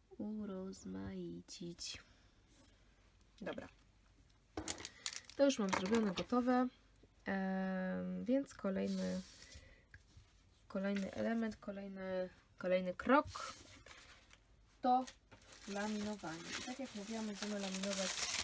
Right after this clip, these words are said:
e, na A czwórce. I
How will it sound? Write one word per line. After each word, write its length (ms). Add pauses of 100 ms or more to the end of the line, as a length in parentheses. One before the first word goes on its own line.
(240)
e, 40 (600)
na 160
A 40
czwórce. 680 (3250)
I 220